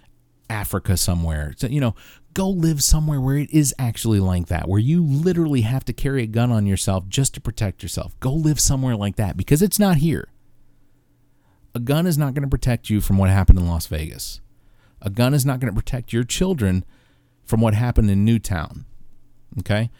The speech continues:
A gun is not gonna protect you from what happened in the movie theater. It's not gonna protect you what happened at Columbine. It's not gonna protect you, uh, what happened in Florida,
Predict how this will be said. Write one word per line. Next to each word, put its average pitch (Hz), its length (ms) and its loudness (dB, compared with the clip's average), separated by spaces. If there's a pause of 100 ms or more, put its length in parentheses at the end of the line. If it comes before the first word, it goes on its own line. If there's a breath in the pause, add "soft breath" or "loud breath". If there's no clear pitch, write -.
(280 soft breath)
A 98 80 -10
gun 120 240 4
is 117 100 2
not 113 200 0
gonna 110 120 -2
protect - 480 -4
you 107 160 0
from 101 220 -2
what 101 160 -2
happened 101 560 -4 (400 soft breath)
in 101 160 0
the 92 60 2
movie 123 280 4
theater. 92 440 -2 (440 soft breath)
It's - 140 -8
not 104 100 -2
gonna 95 80 -8
protect - 360 -2
you 101 340 -2
what 98 140 -4
happened 95 320 -2
at - 60 -12
Columbine. 80 560 -4
It's 80 120 -12
not 101 140 -4
gonna 117 80 -6
protect 139 360 -4
you, 127 200 0 (320 soft breath)
uh, 98 100 -2
what 107 140 0
happened 120 360 0
in 123 120 4
Florida, 123 560 0